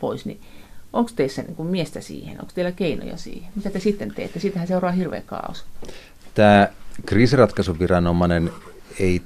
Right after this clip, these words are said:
Speaker 2: toimi pankkilupa-, tai eikä myönnä pankkilupia, että, että pankkiluvat ja toimiluvat myöntää niin kuin tämä valvova viranomainen,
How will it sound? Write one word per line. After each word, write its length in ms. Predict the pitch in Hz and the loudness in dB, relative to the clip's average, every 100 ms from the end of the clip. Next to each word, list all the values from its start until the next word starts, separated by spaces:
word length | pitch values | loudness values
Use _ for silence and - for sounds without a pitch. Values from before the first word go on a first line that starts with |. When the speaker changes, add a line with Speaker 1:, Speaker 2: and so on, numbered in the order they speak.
| - - - | -8 -10 0
Speaker 2:
toimi 360 | 90 85 85 - - - - - | 2 4 0 -4 -20 -20 -20 -4
pankkilupa-, 800 | 95 85 - 92 87 85 - 87 | 0 0 0 2 2 2 0 -2
tai 120 | - 85 | 0 0
eikä 180 | 80 | 2
myönnä 340 | 87 90 85 82 | 4 4 4 0
pankkilupia, 800 | 80 82 - 80 - 85 85 - | -2 -4 -4 -4 -4 -4 -4 -6
että, 280 | - - - - 90 | -4 -6 -6 -12 -12
että 300 | - - - - 95 | -10 -6 -8 -6 -4
pankkiluvat 640 | 92 - 90 92 87 - - - - - - | -4 -2 0 2 0 -2 -8 -14 -20 -20 -18
ja 80 | 95 | -8
toimiluvat 520 | 92 85 82 80 80 82 | -2 -2 -2 -2 -4 -4
myöntää 440 | 80 76 78 76 - - - | -6 -6 -6 -6 -10 -16 -16
niin 100 | - - | -14 -14
kuin 120 | 90 - | -16 -12
tämä 180 | 80 - - | -10 -10 -8
valvova 420 | 92 95 98 95 92 | 0 4 6 6 4
viranomainen, 720 | 95 98 98 101 107 135 | 2 2 2 2 0 -2